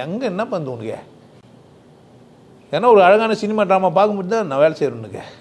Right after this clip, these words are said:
ஏதோ இருந்து இருந்து சச்சங்கது ஏதோ பார்க்கலான்னு வந்தாக்கா அதுவும் பக்கத்துல பொண்டாட்டி விட மாட்டேன்ற. இந்த ஆள் பேச்சியா கேட்டுனுக்கிற ன்றான். நீ பேசினும் போது உன்னை திட்டினா தெரியுமா? நீ போய் உட்கார்ந்துட்டு சிரிச்சிட்டு வந்த. கண்ணு கருத்தமா பார்த்துன்னு உனக்கு எடுத்து பிட்டை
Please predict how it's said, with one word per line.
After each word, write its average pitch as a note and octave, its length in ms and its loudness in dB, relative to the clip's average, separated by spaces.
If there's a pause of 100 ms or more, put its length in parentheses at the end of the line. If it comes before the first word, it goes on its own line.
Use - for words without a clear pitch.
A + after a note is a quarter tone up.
(1300)
ஏதோ D#3 160 2 (140)
இருந்து E3+ 200 0
இருந்து F3+ 220 -2
சச்சங்கது E3 600 0
ஏதோ E3 80 2 (100)
பார்க்கலான்னு C#3+ 440 2
வந்தாக்கா D3+ 320 0
அதுவும் F3+ 240 4
பக்கத்துல F3 280 2
பொண்டாட்டி E3 240 2
விட C3 160 2
மாட்டேன்ற. A2 400 -10
இந்த D#3+ 160 2
ஆள் D#3+ 160 0
பேச்சியா D3 260 2
கேட்டுனுக்கிற C#3+ 340 -2 (520)
ன்றான். A#2+ 340 -6 (1400)
நீ D3 60 -2 (100)
பேசினும் G3+ 360 4
போது F#3+ 140 6
உன்னை E3 180 0
திட்டினா F3+ 240 0 (100)
தெரியுமா? D3+ 280 -4 (600)
நீ C#3+ 60 -6 (100)
போய் F#3 140 8
உட்கார்ந்துட்டு E3 420 2
சிரிச்சிட்டு E3+ 320 -4
வந்த. A#2+ 180 -4 (1120)
கண்ணு G#3+ 240 4
கருத்தமா G3+ 320 2
பார்த்துன்னு F#3 280 2
உனக்கு F#3+ 180 6
எடுத்து F3+ 220 0
பிட்டை G3 160 6